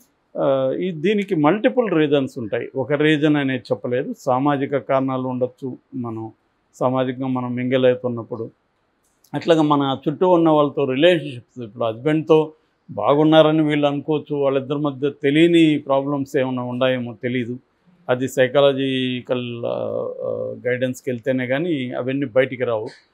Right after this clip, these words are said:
అట్లాగే హిడెన్‌గా చిన్నప్పుడు ఏమన్నా జరుగుంటే అవి కూడా, అంటే, for example, విమెన్‌కి అబ్యూస్, చిన్నప్పుడు సెక్సువల్ abuse కానీ అలాంటివి జరుగుంటే కూడా అవి లోపల ఉంటాయి. అట్లాగే trauma, మనకి ఎవరన్నా మనుషులు చనిపోయినప్పుడు, ఆ మధ్య కూడా,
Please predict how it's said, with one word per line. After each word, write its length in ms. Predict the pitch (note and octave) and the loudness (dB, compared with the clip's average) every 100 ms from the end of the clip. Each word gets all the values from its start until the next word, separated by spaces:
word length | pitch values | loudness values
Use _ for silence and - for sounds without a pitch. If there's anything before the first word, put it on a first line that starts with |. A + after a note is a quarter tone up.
| _ _ C#3 | _ _ -8
అట్లాగే 380 | C3+ G3+ G3 | -2 0 2
హిడెన్‌గా 520 | E3 D3+ G#3 A#3 G3+ E3+ | 2 4 4 2 4 2
చిన్నప్పుడు 560 | - E3 F3 E3+ E3+ | 4 0 0 -2 0
ఏమన్నా 520 | E3 D#3 D3+ D3 C#3+ B2 | 0 0 -2 -4 -4 -2
జరుగుంటే 640 | C3+ C3+ C#3+ C3 C3 C#3 - | -2 0 -4 -4 -4 -4 -2
అవి 420 | A#2+ C#3 C#3+ D#3 | 0 2 2 -2
కూడా, 360 | D3 C#3 C#3+ C3 - _ _ | -2 0 0 -2 -12 _ _
అంటే, 180 | C3 D3+ | 0 2
for 280 | D#3 C#3+ C#3+ | 4 4 4
example, 440 | C#3 C#3+ C#3 C#3 | 0 0 0 0
విమెన్‌కి 840 | C3+ C3 C#3+ D#3 D#3+ D3+ D3 D3 - | 0 0 2 2 0 -2 -4 -6 -6
అబ్యూస్, 440 | C3 A#2+ D3 A#2+ D3 | -6 -2 -2 -2 -2
చిన్నప్పుడు 400 | D3 C#3+ C#3 C3+ | 0 0 -2 -2
సెక్సువల్ 480 | C#3+ C3 D#3 C#3+ | -2 -4 0 2
abuse 360 | C#3+ B2 C#3 A#2+ | 2 2 -4 -2
కానీ 200 | C3+ C3+ | -4 -2
అలాంటివి 400 | C3 C3 C3 B2+ | -4 -6 -6 -6
జరుగుంటే 480 | C3 C3 C3+ B2 C#3+ | -6 -6 -6 -4 -2
కూడా 240 | C3 D3 - _ _ _ - | 2 0 0 _ _ _ -2
అవి 140 | C#3+ | 2
లోపల 360 | C#3+ D3+ D#3 C#3+ | 6 6 6 2
ఉంటాయి. 360 | A#2 G#2 G#2+ - _ _ _ - | 2 -2 -10 -12 _ _ _ -14
అట్లాగే 440 | F3+ G#3+ F#3+ F#3+ | 0 0 2 -2
trauma, 640 | D#3 D3 D3+ G3 G3+ D3+ A#2 | -4 2 6 6 6 2 0
మనకి 380 | C3+ C3+ C3+ C3 | -2 -2 -4 -4
ఎవరన్నా 380 | B2+ C3 C#3+ C#3+ | -2 0 0 0
మనుషులు 520 | C3+ C3+ D3 B2 C3+ | -2 -4 -8 -6 -4
చనిపోయినప్పుడు, 460 | C3 C#3+ C3+ C3 | -2 -2 -2 2
ఆ 80 | B2+ | 2
మధ్య 280 | C3+ C#3+ C#3+ | 2 0 0
కూడా, 320 | C3+ C#3 C#3 | 0 2 0